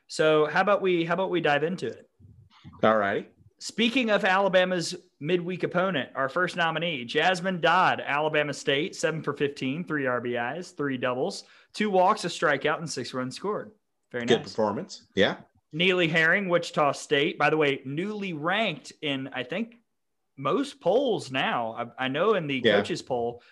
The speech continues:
Speaker 1: Wichita State, which congratulations to them.
Speaker 2: I just say, hated to see that Wichita State wasn't able to play their game with Oklahoma this week 'cause of, uh, weather.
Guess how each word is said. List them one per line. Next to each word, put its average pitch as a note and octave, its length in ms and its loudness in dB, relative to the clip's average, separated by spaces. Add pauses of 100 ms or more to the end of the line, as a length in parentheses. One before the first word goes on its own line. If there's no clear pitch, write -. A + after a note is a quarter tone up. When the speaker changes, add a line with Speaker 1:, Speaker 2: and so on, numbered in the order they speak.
Speaker 1:
Wichita C#3+ 460 -2
State, C3 440 -2
which B2+ 320 -6 (220)
congratulations C#3+ 840 -2
to C3 140 -6
them. C3 440 -2 (580)
Speaker 2:
I C3+ 60 2
just D#3+ 160 0
say, C#3+ 120 4
hated E3 300 2
to C#3 80 -2
see D#3 220 0
that C3+ 120 2
Wichita C3+ 300 2
State B2+ 260 0
wasn't C3 280 0
able A#2+ 160 2
to A2+ 80 -2
play B2 180 0
their A2+ 140 0
game A2 200 0
with G#2+ 120 -2
Oklahoma G#2+ 480 -2
this F2+ 180 -8
week F2+ 220 -4
'cause E2+ 160 -2
of, E2+ 240 -2
uh, F2 340 2
weather. F#2 380 0